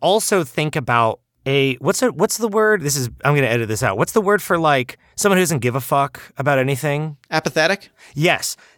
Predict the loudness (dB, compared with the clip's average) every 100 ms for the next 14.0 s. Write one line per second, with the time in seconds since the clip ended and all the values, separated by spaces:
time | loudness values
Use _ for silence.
0 | _ -4 -2 -2 0 -2 0 -2 -4 -4
1 | -4 -2 -4 -2 -4 -2 -2 -2 -8 -18
2 | _ -6 -6 -6 -10 -16 -18 -18 -18 -18
3 | -4 0 2 2 0 -6 _ _ -6 -4
4 | -2 0 0 0 0 0 2 2 2 0
5 | -2 -2 -2 -2 0 -2 0 2 2 2
6 | 0 0 -2 0 -2 -2 -4 -2 -2 -4
7 | -2 0 2 2 0 0 -2 0 0 0
8 | 0 -2 -4 0 2 0 -2 -10 -20 _
9 | -2 -2 -2 -2 -2 -4 -2 0 0 -2
10 | -6 -20 _ _ 0 0 0 -2 2 0
11 | 2 0 0 -4 -10 -10 -4 0 0 -2
12 | -6 -4 -4 -2 -2 -2 -2 0 0 2
13 | 2 2 0 -2 0 2 2 0 -8